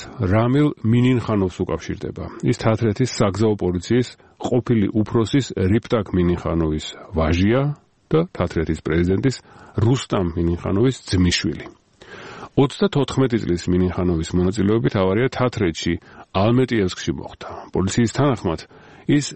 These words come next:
Range Rover-ით მოძრაობდა, როცა შეეცადა გვერდი აექცია გზაზე მოულოდნელად გამოჩენილი ფეხით მოსიარულისათვის. შევარდა ავტობუსის გაჩერებაზე და მოკლა იქ მდგომი თექვსმეტი წლის ალექსანდრ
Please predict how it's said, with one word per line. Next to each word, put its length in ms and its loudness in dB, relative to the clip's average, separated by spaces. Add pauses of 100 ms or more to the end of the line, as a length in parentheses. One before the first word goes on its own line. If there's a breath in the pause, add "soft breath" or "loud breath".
Range 580 2
Rover-ით 460 0
მოძრაობდა, 880 0
როცა 160 0
შეეცადა 480 2
გვერდი 400 2
აექცია 400 0
გზაზე 500 0
მოულოდნელად 840 2
გამოჩენილი 640 0
ფეხით 400 -6
მოსიარულისათვის. 880 -4 (500 loud breath)
შევარდა 400 0
ავტობუსის 480 -8
გაჩერებაზე 640 0
და 100 2
მოკლა 540 2
იქ 160 -2
მდგომი 400 0
თექვსმეტი 460 -2
წლის 220 -2 (120)
ალექსანდრ 500 -2